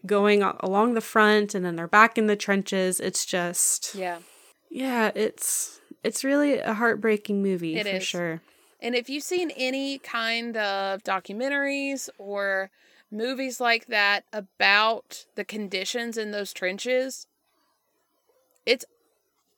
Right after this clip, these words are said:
Speaker 2: unsettling how just
Speaker 1: Mm-hmm.
Speaker 2: horrendous that,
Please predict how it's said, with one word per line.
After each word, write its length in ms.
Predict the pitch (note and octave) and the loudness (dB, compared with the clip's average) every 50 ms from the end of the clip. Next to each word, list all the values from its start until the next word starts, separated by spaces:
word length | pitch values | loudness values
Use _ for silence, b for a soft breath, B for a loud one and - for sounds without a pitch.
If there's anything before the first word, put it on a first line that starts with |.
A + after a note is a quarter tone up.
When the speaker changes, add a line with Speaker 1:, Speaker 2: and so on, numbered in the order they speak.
| _ _ - | _ _ 2
Speaker 2:
unsettling 840 | A#3 B3 B3 B3 - - - A3+ G3 G3 F#3+ F3 E3+ D#3 C3 C3+ - _ _ _ _ _ _ _ _ _ _ _ _ _ _ | 4 4 4 2 -2 0 4 4 4 4 4 0 -4 -6 -10 -16 -20 _ _ _ _ _ _ _ _ _ _ _ _ _ _
how 480 | - - A#3+ A3+ G#3+ G#3 G3+ G3 E3+ - - _ _ | 2 4 6 6 8 6 4 2 -2 -6 -14 _ _
just 200 | G#3+ G#3+ G3+ - G#3 | -14 -12 -6 -2 0
Speaker 1:
Mm-hmm. 140 | G3+ F3 | 0 2
Speaker 2:
horrendous 960 | F#3 A3+ A3 G#3 G#3 G#3+ G#3+ A3 A3+ G#3+ G3+ F#3 F3 C#3 - - - - - - _ _ _ _ _ _ _ _ _ _ _ _ _ - - | 2 0 0 0 2 0 0 0 0 0 0 0 0 0 -4 -8 -12 -14 -14 -16 _ _ _ _ _ _ _ _ _ _ _ _ _ -10 -2
that, 380 | - G#3+ G#3 G3+ F#3+ F#3 - | 2 6 6 8 6 6 4